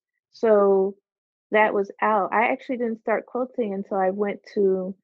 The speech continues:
Montclair State College, which is, was a local school here, and I decided I was gonna get my master's in teaching.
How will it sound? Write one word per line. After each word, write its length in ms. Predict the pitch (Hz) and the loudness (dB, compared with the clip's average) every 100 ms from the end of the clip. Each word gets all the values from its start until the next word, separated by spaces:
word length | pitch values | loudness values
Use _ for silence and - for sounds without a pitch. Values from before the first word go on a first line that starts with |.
| _ - | _ -6
Montclair 480 | 190 185 - 196 185 | -4 -4 -4 -4 -4
State 460 | - 214 196 180 294 _ _ _ _ _ _ _ | -4 0 0 0 -6 _ _ _ _ _ _ _
College, 460 | 214 190 185 185 190 | -2 0 2 0 -4
which 260 | 202 185 - | -6 -6 -6
is, 140 | 190 | -10
was 420 | 208 - 196 190 190 | -12 -8 -4 -4 -4
a 60 | |
local 460 | 196 208 208 208 196 | -2 0 0 -2 -4
school 320 | - - 190 | -6 -4 -2
here, 360 | 185 190 180 196 | 0 0 -2 -4
and 120 | 190 185 | -6 -4
I 100 | 180 | -6
decided 340 | 190 190 185 | -6 -2 0
I 20 | |
was 140 | 185 - | -2 -6
gonna 200 | 180 175 | -10 -8
get 200 | - - | -8 -8
my 100 | 180 | -8
master's 480 | 180 180 - 190 185 | -6 -6 -10 -20 -20
in 100 | 175 | -12
teaching. 600 | 196 196 - 175 180 | -8 -8 -10 -18 -16